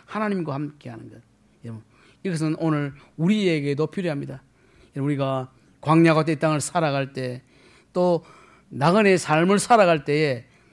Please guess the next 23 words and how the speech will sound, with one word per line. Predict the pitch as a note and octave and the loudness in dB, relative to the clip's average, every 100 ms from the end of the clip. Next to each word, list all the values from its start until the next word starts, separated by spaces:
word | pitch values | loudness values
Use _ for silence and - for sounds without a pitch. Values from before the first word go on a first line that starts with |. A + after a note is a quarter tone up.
| _ _ _ - | _ _ _ -2
하나님이 | C4 C#4+ D4 C#4+ | 4 8 10 10
우리와 | C4 B3+ | 8 8
함께 | G#3+ A#3+ G#3+ E3+ | 6 2 -2 -4
하셔야지, | D3 C#3 C3 B2 B2+ B2+ B2 _ _ _ _ _ | -4 -4 -8 -8 -12 -16 -20 _ _ _ _ _
하나님의 | - B3+ C4 A#3 | 2 6 6 6
도우심이 | C4+ C4+ B3+ - G#3 G3+ | 6 6 4 2 2 4
나에게 | G3 A3 G3 E3 | 6 6 6 0
있어야지 | D3+ D3 C3 B2 A#2+ - _ - | -2 -4 -4 -6 -14 -16 _ -8
내가 | D3+ C3+ D3+ E3 - _ - | -6 -2 -4 -4 -10 _ -12
이 | G#3 | 0
땅 | C4 B3+ | 2 4
가운데서 | A3 F#3+ D3+ C3 C3 D3+ D#3+ - - - | 2 2 0 -2 -2 -2 -4 -10 -20 -4
형통한 | C4+ C#4+ C#4 A3+ G#3+ F3 | 2 2 0 -4 -4 -2
자가 | C#3+ C3+ A#2+ B2 D#3 - _ _ _ | -4 -4 -4 -2 -4 -6 _ _ _
되어 | E3 D#3 C#3+ | -4 -2 -4
간다는 | C#3 E3+ F#3+ F3 | -6 -6 -4 -4
것이죠. | C#3+ B2+ B2 A#2+ _ _ - _ _ _ | -6 -10 -14 -16 _ _ -20 _ _ _
여러분, | C#3+ C#3 B2+ B2 - - - _ _ _ _ _ _ _ _ | -4 -2 -4 -8 -18 -20 -20 _ _ _ _ _ _ _ _
이집트의 | D#3+ F#3 F#3+ - F#3+ F3 | -4 -2 -4 -4 -2 0
흉년이 | E3 F#3+ F#3+ F3+ | 0 0 2 0
일어났죠. | C#3+ C#3 B2+ B2+ | 0 -4 -6 -8
그때 | - E3+ | -6 -4
그 | D#3 E3+ E3 | 2 2 2